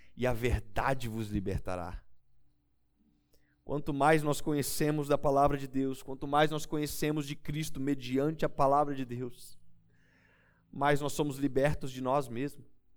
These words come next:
Você já imaginou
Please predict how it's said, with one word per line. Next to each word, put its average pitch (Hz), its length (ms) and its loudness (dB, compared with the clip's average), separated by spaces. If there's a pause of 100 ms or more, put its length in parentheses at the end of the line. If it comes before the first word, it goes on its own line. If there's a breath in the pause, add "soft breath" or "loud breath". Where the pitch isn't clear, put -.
(2000 loud breath)
Você 220 140 4
já 226 120 10
imaginou 160 640 2